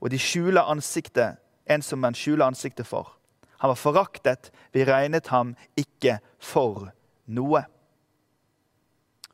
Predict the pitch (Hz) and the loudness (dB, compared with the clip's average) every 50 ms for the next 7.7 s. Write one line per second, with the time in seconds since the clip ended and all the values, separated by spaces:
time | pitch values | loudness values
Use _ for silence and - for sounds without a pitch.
0 | _ - - 135 139 151 151 165 151 147 131 120 - _ _ _ - _ - - | _ -4 -2 2 2 4 4 6 4 4 2 0 -2 _ _ _ -20 _ -20 -20
1 | - - - - 139 - - 170 156 160 160 151 147 135 - _ - - 160 160 | -20 -14 -6 -6 -2 2 4 4 4 4 4 2 2 2 0 _ -2 0 0 2
2 | 156 147 143 147 143 _ - - 135 117 - - - - 156 156 147 - - 151 | 4 4 4 4 2 _ -10 -8 -8 -8 -10 -6 0 2 2 2 2 0 0 0
3 | 139 131 - - 135 123 107 - - - - - - - 185 175 156 143 123 117 | 0 0 0 -2 -2 -2 -4 -6 -12 -14 -10 -4 2 4 4 4 4 0 0 -4
4 | 120 117 - - 139 120 113 151 143 135 147 156 151 151 - - 143 135 120 117 | -4 -6 -4 -4 -4 -2 0 0 0 0 -2 -6 -6 -6 -6 0 0 2 2 2
5 | 117 117 117 113 120 120 120 139 - _ - 120 104 - - - - - - - | 0 0 -2 2 4 2 2 2 0 _ 0 0 0 -2 -4 -20 -20 -20 -12 -4
6 | - 147 139 123 147 175 160 - _ _ - - _ _ _ - 123 120 120 117 | -2 -2 -2 2 2 2 2 0 _ _ -20 -20 _ _ _ -4 -4 -2 0 0
7 | 117 120 127 147 143 - - 147 127 123 127 131 120 113 | 0 0 0 -2 -4 0 0 2 2 2 2 2 0 -2